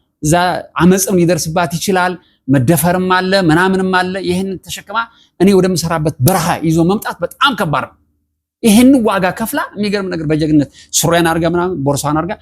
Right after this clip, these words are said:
«ምንድን ነው ሲል?» «ምግብ ነው ለእሱ የምሰጠው» ትላቸዋለች። እኔ ከዛ በኋላ በራሴ ጥበብ ደግሞ ያን አስገባለሁ። አስገብቼ እንዳለ ለመጣው ለአንድ ቀን ለአንድ ወር ለሚታሰሩት ለእያንዳንዱ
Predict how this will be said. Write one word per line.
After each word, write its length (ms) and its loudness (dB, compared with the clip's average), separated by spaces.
«ምንድን 240 4
ነው 80 2
ሲል?» 120 0
«ምግብ 220 4
ነው 140 2
ለእሱ 280 -2
የምሰጠው» 380 -6
ትላቸዋለች። 480 -20
እኔ 120 0
ከዛ 160 2
በኋላ 180 2
በራሴ 280 -2
ጥበብ 260 -2
ደግሞ 160 0
ያን 180 0
አስገባለሁ። 560 -8
አስገብቼ 480 -2
እንዳለ 300 0
ለመጣው 480 0
ለአንድ 440 -2
ቀን 200 -4
ለአንድ 280 2
ወር 140 0
ለሚታሰሩት 580 -2
ለእያንዳንዱ 540 -2